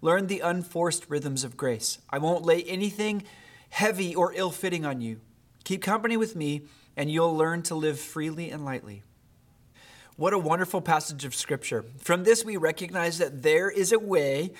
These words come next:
of life for us that is not governed by the chaotic or relentless pressures or expectations of the world around us.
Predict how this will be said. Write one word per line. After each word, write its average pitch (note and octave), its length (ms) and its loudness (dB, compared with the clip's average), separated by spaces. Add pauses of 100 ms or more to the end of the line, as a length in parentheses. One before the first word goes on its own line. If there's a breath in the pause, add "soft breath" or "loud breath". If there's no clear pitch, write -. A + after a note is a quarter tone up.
(220 loud breath)
of E3+ 180 4
life D#3 320 2
for F3+ 240 0
us D3 320 2 (140)
that D3+ 160 0
is D3+ 100 -2
not E3 360 0
governed E3 480 2 (320 loud breath)
by D#3+ 340 4
the E3 140 0
chaotic F3+ 560 2
or F3+ 80 0
relentless E3 1040 0
pressures D3 580 -2 (380 loud breath)
or E3+ 180 6
expectations F3+ 680 0
of D3+ 100 -6
the D3+ 80 2
world C#3 380 -4 (160)
around D3 420 0
us. - 320 -6